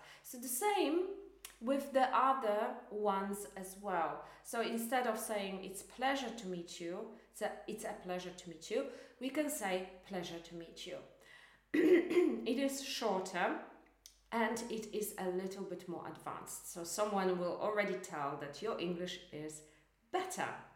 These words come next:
Okay, so "Pleasure to meet you" is the first one. The second one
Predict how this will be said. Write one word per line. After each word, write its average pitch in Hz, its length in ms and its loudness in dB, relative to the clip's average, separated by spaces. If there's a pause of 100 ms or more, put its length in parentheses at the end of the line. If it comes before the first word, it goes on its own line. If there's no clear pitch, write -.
(520)
Okay, 190 480 2 (200)
so 247 260 -4
"Pleasure 330 480 6 (100)
to 277 100 0
meet 254 280 -2
you" 226 100 2
is 220 140 -2
the 196 60 -6
first - 480 -8
one. 170 300 -4 (960)
The 202 120 -4
second 302 520 4
one 170 300 0